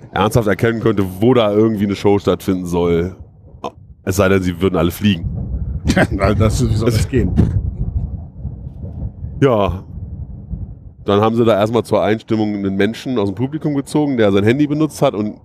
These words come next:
Speaker 1: einfach in dieses Loch reingeworfen, mitsamt Handy, in der ersten Handy dann den Menschen. Was eine Demonstration sein sollte für Telefone aus. Das war natürlich ein Mitarbeiter, den sie da genutzt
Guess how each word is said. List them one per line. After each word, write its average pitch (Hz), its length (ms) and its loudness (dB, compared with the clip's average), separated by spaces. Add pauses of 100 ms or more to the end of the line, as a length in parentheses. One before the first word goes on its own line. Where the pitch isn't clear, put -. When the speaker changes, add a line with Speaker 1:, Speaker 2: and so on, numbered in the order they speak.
(140)
Speaker 1:
einfach 104 200 2
in 104 60 4
dieses 90 160 -2
Loch 95 180 0
reingeworfen, 127 760 2
mitsamt 113 360 0
Handy, 120 300 0
in 220 100 -2
der 101 120 2
ersten 101 280 2
Handy 101 180 2
dann 95 140 2
den 101 80 -2
Menschen. 120 300 -2 (720)
Was 90 180 0
eine 95 160 0
Demonstration 110 680 2
sein 113 240 4
sollte 107 360 4
für 107 540 4 (920)
Telefone 117 480 2
aus. 156 500 0 (760)
Das 82 220 -2
war 82 80 2
natürlich 87 240 -2
ein 87 60 -6
Mitarbeiter, 101 600 4
den 104 160 2
sie 95 100 -6
da 101 140 2
genutzt 104 280 0